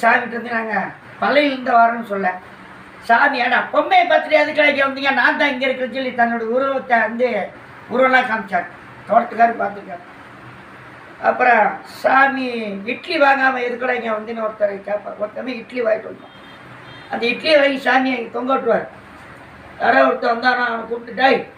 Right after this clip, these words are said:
அந்த இட்லி எடுத்துருவான், அந்த வேப்பமரத்துக்கு இட்லி எடுத்துருவான்" சொல்லி பிரிச்சா, அவனை பிரிச்சா சாம்பார் இட்லியில சூடா வரும். அப்படி வந்து என் மகன் முருகபக்தர், இப்படி எண்ணற்ற நிகழ்ச்சியில் நான் அவரை நிறையா பார்த்துருக்கேன்.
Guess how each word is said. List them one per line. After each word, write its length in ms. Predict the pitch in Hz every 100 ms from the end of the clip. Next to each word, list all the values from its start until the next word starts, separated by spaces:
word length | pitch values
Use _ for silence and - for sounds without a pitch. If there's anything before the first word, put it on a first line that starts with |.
| - - -
அந்த 160 | 220 - - 214 208 208 202
இட்லி 280 | - 277
எடுத்துருவான், 420 | 247 - 247 226 185 - - - -
அந்த 120 | 208
வேப்பமரத்துக்கு 500 | 226 - 254 233 226
இட்லி 220 | 226 - 254
எடுத்துருவான்" 360 | 202 226 214
சொல்லி 200 | 208 196 -
பிரிச்சா, 220 | 254 262 226
அவனை 220 | 247 233
பிரிச்சா 480 | 226 254 254 226 - - -
சாம்பார் 560 | - 240 269 269 269 269
இட்லியில 640 | 214 - 233 - 262 262 -
சூடா 220 | 254 240
வரும். 360 | 170 - - - - - - - - - - - - -
அப்படி 240 | 220 247
வந்து 200 | 240 226
என் 160 | 226 220
மகன் 420 | 233 285 269 - - 233
முருகபக்தர், 540 | 302 285 - 226 226 - - - - - - - - - - - -
இப்படி 200 | 240 247
எண்ணற்ற 340 | 240 302 302
நிகழ்ச்சியில் 420 | 269 269 262 277 262
நான் 160 | 247
அவரை 280 | 226 220 214
நிறையா 360 | 220 233 233 -
பார்த்துருக்கேன். 540 | 208 254 233 190 190